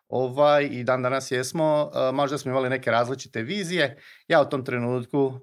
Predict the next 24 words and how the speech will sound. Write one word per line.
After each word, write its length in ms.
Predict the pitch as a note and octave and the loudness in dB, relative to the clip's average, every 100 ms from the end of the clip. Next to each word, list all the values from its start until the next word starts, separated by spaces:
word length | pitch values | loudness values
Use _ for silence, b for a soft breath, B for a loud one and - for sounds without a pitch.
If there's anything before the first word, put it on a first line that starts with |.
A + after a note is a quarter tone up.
| - - | -16 -6
odlučim 720 | B2 A#2+ B2+ - A2+ A2 G#2+ _ | -4 -2 -4 -4 -4 -4 -8 _
ipak 300 | A#2+ A#2+ A2 | -8 -2 -2
da 320 | G#2+ G#2+ G#2+ A2 | 2 2 2 -2
izađem, 440 | D3+ F#3+ E3+ D#3 | -6 -4 -4 -6
da 120 | C3 | -6
tu 100 | B2+ | -4
neku 200 | D3+ D3 | -4 -4
svoju 260 | C3 C#3 C3+ | -4 0 0
viziju 420 | B2 B2 A#2 A2+ | -2 -4 -6 -6
pokušam, 500 | A#2 - B2+ A#2 G#2 | -8 -8 -6 -4 -4
ovaj, 180 | A2 A2 | -2 -2
samostalno 500 | - B2 A2 G#2+ G#2+ | 0 -2 -4 -6 -6
napraviti. 600 | A#2+ D3 G3+ F3+ - D3 B B B B | -4 -4 -6 -6 -8 -10 B B B B
A 360 | - - - - | 0 0 2 -2
u 40 | - | -2
stvari 260 | F#3+ F#3+ | 0 0
i, 280 | F#3+ F3 E3 E3+ | 0 -2 -6 -2
i 120 | D#3+ | -2
Escape 420 | D#3 G3+ F#3+ F#3+ | 0 0 0 0
je 40 | |
u 60 | D#3+ | -4
to, 380 | - F#3 F3+ - | 0 0 0 -4
u 120 | D3 | -12
to, 160 | C3 | -8